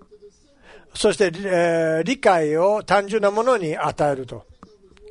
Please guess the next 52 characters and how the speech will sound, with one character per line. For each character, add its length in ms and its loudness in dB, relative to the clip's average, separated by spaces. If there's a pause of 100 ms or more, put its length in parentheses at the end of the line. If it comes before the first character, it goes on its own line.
(680)
御 80 -2
言 120 0
葉 800 2
を 60 -10
開 400 2
く 120 -6
と 120 0
い 80 2
う 40 -2
こ 100 -2
と 140 0
が 420 2 (520)
命 400 2
を 80 4
与 280 0
え、 260 2 (460)
え 720 0 (160)
ー、 60 -10
理 180 -2
解 340 4
を 240 2
単 240 0
純 120 0
な 80 2
も 120 0
の 160 0
に 220 -4
与 300 -4
え 20 -4
る 80 -12
と。 100 -12 (880)
神 220 -4
聖 180 4
な 140 4
る 180 2
光 840 2
を 500 0 (420)
委 160 0
ね 300 4
ら 140 4
れ 80 0
た 140 0
も 140 -2
の 200 0
で 160 4
あ 100 6
る 80 -6
と 100 0
い 60 4
う 40 0
こ 80 0
と 160 0